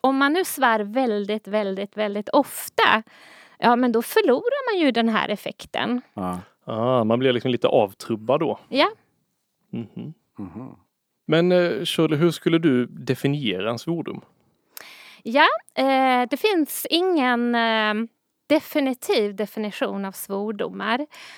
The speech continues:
Speaker 1: Eh, men det man brukar säga, det är att de är, eh, konnoterande, det vill säga att de,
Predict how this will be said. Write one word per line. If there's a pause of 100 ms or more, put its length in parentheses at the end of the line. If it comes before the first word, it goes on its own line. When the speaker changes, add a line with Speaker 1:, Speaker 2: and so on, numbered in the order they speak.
(140)
Speaker 1:
Eh,
men
det
man
brukar
säga,
det
är
att
de
är, (500)
eh, (420)
konnoterande,
det
vill
säga
att
de,